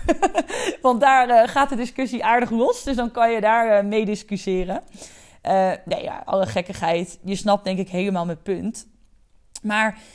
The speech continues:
ja, de meeste mensen hebben dus niet per se verstand van iets als ze ergens op reageren. En dat is nogal belangrijk om je te realiseren. Want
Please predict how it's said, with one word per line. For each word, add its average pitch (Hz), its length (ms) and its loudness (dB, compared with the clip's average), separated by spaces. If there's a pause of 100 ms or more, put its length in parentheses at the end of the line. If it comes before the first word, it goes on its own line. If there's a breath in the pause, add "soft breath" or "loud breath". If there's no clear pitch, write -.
(160 loud breath)
ja, 208 160 2
de 226 80 0
meeste 262 420 2
mensen 220 320 -2
hebben 190 180 -4
dus 208 120 -4
niet 262 280 -2
per 202 220 0
se 180 160 -8
verstand 202 600 -6
van - 240 -14
iets - 340 -16
als 190 180 -10
ze - 80 -14
ergens 185 300 -10
op 190 100 -10
reageren. 180 800 -10 (540 loud breath)
En 240 560 -2 (220)
dat 311 280 -2
is 359 80 -4
nogal 220 280 0
belangrijk 208 600 -4
om 202 100 -6
je 196 80 -6
te 196 120 -10
realiseren. 190 920 -6 (400 soft breath)
Want 226 440 0